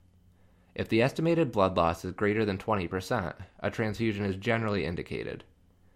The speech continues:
You should also think about transfusing if the blood loss is between ten and twenty percent,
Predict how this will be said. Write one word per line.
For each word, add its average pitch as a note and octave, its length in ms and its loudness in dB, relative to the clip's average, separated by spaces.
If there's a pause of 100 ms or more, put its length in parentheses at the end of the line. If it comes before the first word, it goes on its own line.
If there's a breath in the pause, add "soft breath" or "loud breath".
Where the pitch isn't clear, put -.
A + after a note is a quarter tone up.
(280 soft breath)
You G#2 80 -4
should G#2 140 -4
also D3 320 6
think A2+ 220 -2
about F#2 240 2
transfusing F2+ 600 -2
if D#2+ 120 -2
the F#2+ 80 -4
blood F#2+ 280 0
loss F2 220 4
is F2 120 -4
between F2 400 -6
ten G2+ 220 -2
and F2 100 -4
twenty A#2+ 320 0
percent, D#2+ 420 -4